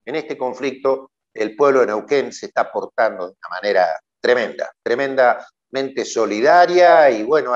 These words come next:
ahí codo a codo con sus trabajadores de salud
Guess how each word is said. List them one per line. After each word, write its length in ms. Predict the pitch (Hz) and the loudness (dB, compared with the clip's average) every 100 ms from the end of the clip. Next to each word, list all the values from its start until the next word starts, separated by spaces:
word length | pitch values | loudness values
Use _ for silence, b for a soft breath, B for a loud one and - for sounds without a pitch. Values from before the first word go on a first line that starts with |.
| 123 | -2
ahí 320 | 147 160 - _ | -2 -4 -6 _
codo 320 | 220 214 185 | 2 4 2
a 120 | 160 | 0
codo 380 | 190 185 180 165 | -2 -2 -2 -6
con 140 | 135 | -12
sus 200 | 120 127 - | -18 -20 -10
trabajadores 540 | 117 117 127 135 151 | -6 -6 -4 -6 -6
de 40 | 127 | -8
salud 400 | 120 123 160 | -10 -8 -8